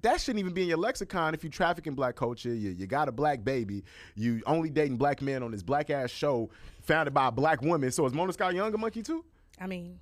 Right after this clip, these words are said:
Speaker 1: Who are you talking about? Who are you talking about? Your, your whole everything is in, is in the black world. So I don't know. And I would, I would have, before that, I would have called, I,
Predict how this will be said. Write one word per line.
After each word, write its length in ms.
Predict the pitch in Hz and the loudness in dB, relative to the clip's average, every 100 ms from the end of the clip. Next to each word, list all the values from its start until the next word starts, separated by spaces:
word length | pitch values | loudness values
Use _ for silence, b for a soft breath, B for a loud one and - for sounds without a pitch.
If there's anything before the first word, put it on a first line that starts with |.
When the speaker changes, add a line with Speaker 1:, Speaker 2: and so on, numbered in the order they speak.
| - | -6
Speaker 1:
Who 120 | 254 | -2
are 20 | 247 | -2
you 100 | 262 | -2
talking 340 | 330 359 220 | -6 -4 -4
about? 260 | 95 76 - _ - _ _ _ 175 | -4 -8 -14 _ -20 _ _ _ -8
Who 140 | 269 | -4
are 40 | 247 | -4
you 80 | |
talking 340 | 233 285 - 156 | -2 -2 0 0
about? 380 | 127 104 85 123 | 2 0 -2 0
Your, 120 | 190 | 0
your 160 | 180 175 | 2 4
whole 340 | 220 220 214 - | 6 8 6 4
everything 640 | 208 220 196 143 143 139 | -2 -2 -8 -8 -6 -4
is 100 | 143 | -4
in, 140 | 156 151 | -6 -6
is 160 | 147 147 | -4 -2
in 80 | 151 | -2
the 60 | |
black 360 | 139 143 147 185 | 2 2 2 0
world. 320 | - 139 - _ - - _ _ _ - | -2 -2 -4 _ -20 -20 _ _ _ -8
So 100 | 113 | -2
I 140 | 110 | 0
don't 140 | 117 85 | 0 -4
know. 160 | 78 - b b | -10 -16 b b
And 120 | 135 139 | 0 2
I 80 | |
would, 160 | 220 196 - | 2 2 2
I 100 | 302 | 0
would 140 | 294 | 0
have, 140 | 196 165 | -2 -4
before 320 | 170 208 190 | -4 -2 0
that, 200 | 214 180 | 0 -2
I 60 | |
would 160 | 160 170 | -4 -6
have 80 | 160 | -8
called, 360 | 180 170 - - b b b _ | -6 -6 -6 -10 b b b _
I, 80 | - | -12